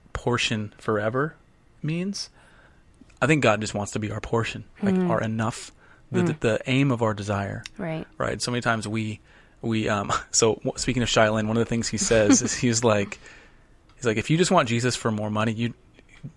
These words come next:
Speaker 1: Jesus is not your God, money is."
Speaker 2: Mm.
Speaker 1: Right? And he got, he has truths like that, that just, I mean,
Speaker 2: It
Speaker 1: they're
Speaker 2: just
Speaker 1: everywhere.
Speaker 2: drops. You should listen to False Teachers,
Speaker 1: And it's
Speaker 2: friend. I'm just gonna put that
Speaker 1: <laughs> there's
Speaker 2: one
Speaker 1: a
Speaker 2: out
Speaker 1: song
Speaker 2: there.
Speaker 1: in there called False Teachers.
Speaker 2: So
Speaker 1: Ooh.
Speaker 2: good.
Speaker 1: But he, um,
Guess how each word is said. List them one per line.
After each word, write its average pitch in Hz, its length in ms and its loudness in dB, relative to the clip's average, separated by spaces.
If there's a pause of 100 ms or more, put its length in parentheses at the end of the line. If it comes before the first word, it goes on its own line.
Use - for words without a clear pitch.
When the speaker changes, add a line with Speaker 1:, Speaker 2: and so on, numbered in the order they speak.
(260)
Speaker 1:
Jesus 131 300 2
is 110 40 -4
not 113 140 4
your 104 100 0
God, 104 260 4
money 104 300 -2
is." - 320 -8 (140)
Speaker 2:
Mm. 175 300 4 (580)
Speaker 1:
Right? 110 320 2 (140)
And 131 120 -2
he 196 180 4
got, 151 220 6
he 180 140 0
has 139 160 4
truths 104 260 -2
like 101 180 -2
that, 98 200 -2
that 101 140 -6
just, - 280 -6
I 110 40 0
mean, 101 140 -2
Speaker 2:
It - 20 0
Speaker 1:
they're 104 100 0
Speaker 2:
just 101 160 2
Speaker 1:
everywhere. 101 140 0
Speaker 2:
drops. - 400 2
You 185 80 -2
should 180 160 0
listen 170 240 0
to 156 40 -2
False 156 300 0
Teachers, 147 380 -2
Speaker 1:
And 160 100 4
it's 147 80 6
Speaker 2:
friend. 151 140 0 (200)
I'm 160 120 4
just 156 180 0
gonna 151 140 2
put - 180 -2
that 143 80 6
Speaker 1:
<laughs> 147 100 8
there's 139 40 6
Speaker 2:
one 139 100 4
Speaker 1:
a - 20 4
Speaker 2:
out 143 40 6
Speaker 1:
song 127 140 4
Speaker 2:
there. 143 100 4
Speaker 1:
in 123 40 4
there 120 100 2
called 113 180 -4
False 107 220 2
Teachers. 107 420 -4
Speaker 2:
So 147 380 10
Speaker 1:
Ooh. 170 60 10
Speaker 2:
good. 175 440 10 (200)
Speaker 1:
But 135 200 6
he, 165 220 4
um, 120 340 4